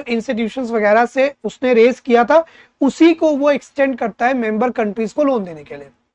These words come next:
the bank may guarantee the loans that are raised by member countries from various other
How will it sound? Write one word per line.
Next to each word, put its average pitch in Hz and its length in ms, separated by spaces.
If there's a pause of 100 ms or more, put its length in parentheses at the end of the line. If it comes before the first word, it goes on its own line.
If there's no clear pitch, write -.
(580)
the 233 80
bank 269 400
may 285 160
guarantee 240 640 (220)
the 226 100
loans 240 420
that 220 160
are 254 140
raised 233 320
by 254 180
member 226 440
countries 233 460
from 247 200
various 226 380
other 233 140